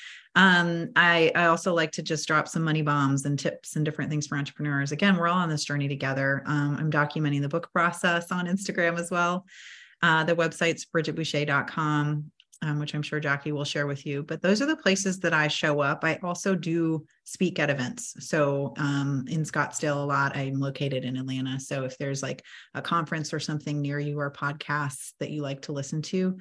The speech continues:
um, that's a lot of times where you'll find me. But just know, like, we're in this together. And, and I exist to be able to help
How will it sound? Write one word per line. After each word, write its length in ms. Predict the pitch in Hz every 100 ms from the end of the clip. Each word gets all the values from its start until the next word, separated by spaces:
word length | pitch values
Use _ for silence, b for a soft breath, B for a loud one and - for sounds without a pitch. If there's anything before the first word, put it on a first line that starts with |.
| B B B -
um, 460 | 160 151 151 147
that's 260 | - 165 -
a 60 | 247
lot 200 | 185 196
of 60 |
times 300 | 196 202 196
where 120 | 185 175
you'll 120 | 170
find 320 | - 139 165
me. 180 | 147 143
But 180 | 151 -
just 240 | 233 254
know, 100 | 262
like, 240 | 208 -
we're 120 | 190 175
in 160 | 226
this 180 | 214 -
together. 600 | 151 127 127 - 147 151 -
And, 220 | 156 151
and 160 | 160 156
I 180 | 165 180
exist 480 | 156 151 160 -
to 40 | 156
be 160 | 151
able 160 | 151 147
to 60 | 143
help 420 | 160 151 147